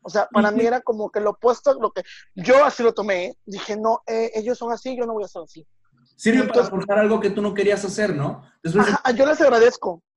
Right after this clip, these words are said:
Speaker 2: no, decir, "No lo quiero hacer, punto, no quiero ser como ellos".
Speaker 1: No quiero ser como ellos y demás.
Speaker 2: Es
Speaker 1: Y,
Speaker 2: como
Speaker 1: por
Speaker 2: la,
Speaker 1: ejemplo
Speaker 2: como la contraparte de decirles a las personas, ¿sabes?
Speaker 1: Sí.
Speaker 2: Yo no, eh, toda la comunidad no son como ellos, que ellos lo representen así, sí, claro,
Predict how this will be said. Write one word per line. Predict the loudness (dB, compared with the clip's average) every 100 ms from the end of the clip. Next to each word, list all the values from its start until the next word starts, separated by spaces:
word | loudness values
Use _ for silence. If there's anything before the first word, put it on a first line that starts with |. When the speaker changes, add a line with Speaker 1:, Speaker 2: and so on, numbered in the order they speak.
| _ -2
Speaker 2:
no, | 2 2 0 -6
decir, | -4 0 2
"No | 2
lo | 0
quiero | -2 -4
hacer, | -2 -4 -2
punto, | -2 -2
no | -2 -2
quiero | -2
ser | -2 -6
como | -6 -4
ellos". | -4 -4 -6
Speaker 1:
No | 0 0
quiero | 2 2
ser | 2
como | 0 2 2
ellos | 0 0
y |
demás. | 0 0 -2 -8 -8
Speaker 2:
Es | -4 0
Speaker 1:
Y, |
Speaker 2:
como | 4 6
Speaker 1:
por | 6
Speaker 2:
la, |
Speaker 1:
ejemplo | 2 2 0
Speaker 2:
como | 2
la | 0
contraparte | 0 -2 -2 -2 0
de | -2
decirles | 0 -2
a | -2
las | -4
personas, | -6 -6 -4 -2
¿sabes? | -4
Speaker 1:
Sí. | -6 -12 _ _ _ _ _ _
Speaker 2:
Yo | -6 0 2
no, | 2 -2
eh, | -6 -10 _ -4
toda | 2
la | 2 0
comunidad | -2 -2 -2 -2
no | -4
son | -4
como | -6 -4 -4
ellos, | -2
que | 2
ellos | 2 2
lo |
representen | -2 -4 -8 -8
así, | -10
sí, | -14 -6
claro, | -4 -4 -10